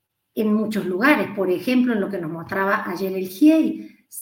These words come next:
nos decía que en, a ver, deja, por acá tengo mis notas porque fue un largo informe, pero en más de dos mil comunicaciones que encontraron,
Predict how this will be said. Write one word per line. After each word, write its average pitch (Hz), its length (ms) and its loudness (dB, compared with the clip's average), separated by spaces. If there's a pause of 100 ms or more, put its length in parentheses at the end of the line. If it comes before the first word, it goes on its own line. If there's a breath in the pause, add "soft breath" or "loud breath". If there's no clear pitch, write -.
(120)
nos 208 380 -6
decía 202 460 -2
que 196 100 -2
en, 196 1000 0
a 170 120 -6
ver, 175 160 -6
deja, - 260 -14
por 185 140 -6
acá 196 240 -6
tengo 208 200 -2
mis 190 200 -4
notas 214 320 -4
porque 196 240 -12
fue 190 160 -12
un 190 300 -8
largo 226 300 0
informe, 190 560 -4
pero 175 220 -6 (460 soft breath)
en 190 280 0
más 247 240 4
de 302 80 8
dos 226 200 2
mil 254 220 2
comunicaciones 233 880 0
que 214 100 -10
encontraron, 269 1000 2